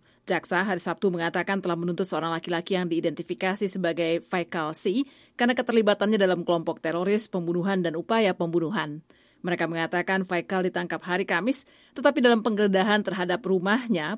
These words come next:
polisi tidak menemukan senjata api atau bahan peledak.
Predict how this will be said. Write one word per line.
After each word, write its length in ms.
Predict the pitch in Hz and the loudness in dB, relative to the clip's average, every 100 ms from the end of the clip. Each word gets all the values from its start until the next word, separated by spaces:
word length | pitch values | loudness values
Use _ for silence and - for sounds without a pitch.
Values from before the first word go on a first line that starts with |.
| 202 | -2
polisi 240 | 170 180 | -2 -2
tidak 240 | 165 147 | -6 -6
menemukan 320 | 165 175 175 170 | -4 -4 -6 -6
senjata 400 | 175 160 - 214 | -4 -6 -2 -4
api 240 | 214 214 | -2 -4
atau 320 | 190 180 160 | -2 0 0
bahan 480 | 160 185 185 151 135 | 2 0 2 -2 -2
peledak. 400 | 170 160 160 147 | -4 -2 -2 -4